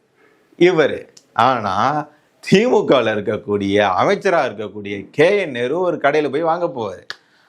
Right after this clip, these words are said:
அவர் சொல்லுவாரு, "இது ஏழ்நூறு ஐயா" அப்படிம்பாரு. இதோட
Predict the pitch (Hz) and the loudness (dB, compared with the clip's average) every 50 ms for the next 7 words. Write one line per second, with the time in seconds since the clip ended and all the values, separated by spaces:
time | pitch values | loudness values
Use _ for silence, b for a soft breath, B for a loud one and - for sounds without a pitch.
0 | B B - 98 110 135 170 220 226 202 - 190 175 175 175 160 143 127 120 113 | B B 2 2 4 4 4 2 2 2 0 0 2 2 2 2 2 2 0 -2
1 | 123 127 - 127 127 131 131 123 113 117 135 170 214 226 220 208 202 180 160 135 | -4 -4 -4 -6 -4 -2 -2 0 2 4 4 4 4 2 0 -2 -2 0 -2 -2
2 | 123 120 117 117 120 120 110 101 101 95 92 92 92 90 87 - _ _ - 117 | -2 -2 -2 -2 -2 -2 -4 -8 -12 -16 -14 -14 -14 -14 -14 -18 _ _ 0 2
3 | 123 123 | 2 2